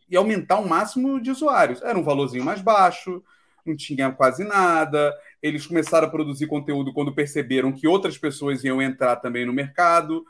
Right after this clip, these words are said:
Era uma forma de continuar escalando. Agora que eles most-, o meu entendimento, eles mostraram o teto do mercado de streaming, né? Eles bateram ali no teto e falaram assim, "Por quê?"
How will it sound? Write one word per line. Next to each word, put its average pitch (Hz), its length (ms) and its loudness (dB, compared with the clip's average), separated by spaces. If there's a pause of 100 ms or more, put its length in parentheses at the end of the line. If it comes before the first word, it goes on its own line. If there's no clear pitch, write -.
(180)
Era 123 100 -2
uma 127 140 0
forma 127 300 -2
de - 60 -20
continuar 127 360 -6
escalando. 170 580 0
Agora 180 400 2
que 202 160 -4
eles 175 140 -2
most-, 160 260 -2 (300)
o 120 80 -14
meu 131 160 -4
entendimento, 131 420 -8
eles 127 140 -10
mostraram 131 480 -2
o 123 60 -6
teto 127 520 -2 (400)
do 131 120 0
mercado 120 480 2
de 110 100 -10
streaming, 151 500 -4
né? 143 240 -4 (300)
Eles 117 200 -10
bateram 156 440 4
ali 143 140 2
no 139 80 0
teto 139 220 0
e - 40 -10
falaram 131 160 -2
assim, - 140 -4
"Por 208 260 -4
quê?" 151 340 -2